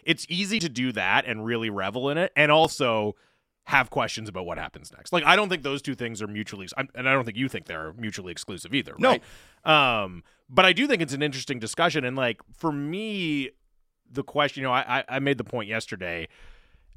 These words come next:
Speaker 1: is there a point where you have to lean into this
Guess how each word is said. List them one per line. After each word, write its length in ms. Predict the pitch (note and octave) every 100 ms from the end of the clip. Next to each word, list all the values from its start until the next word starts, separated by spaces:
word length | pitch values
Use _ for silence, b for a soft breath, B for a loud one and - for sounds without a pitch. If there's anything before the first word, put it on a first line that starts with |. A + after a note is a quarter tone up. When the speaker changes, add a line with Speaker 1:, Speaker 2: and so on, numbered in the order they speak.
| - _ _ _ _ -
Speaker 1:
is 180 | E3 C#3
there 140 | D3+
a 60 | C#3
point 460 | - D#3+ F#3+ D#3+
where 680 | C3 C3+ C3 B2+ A#2+ A#2 G2+ -
you 280 | G2+ C3
have 260 | C3 B2+ -
to 80 | A2+
lean 340 | G#2 A2 A#2 G#2
into 280 | G2+ F#2+ F2
this 420 | D#2+ D#2+ -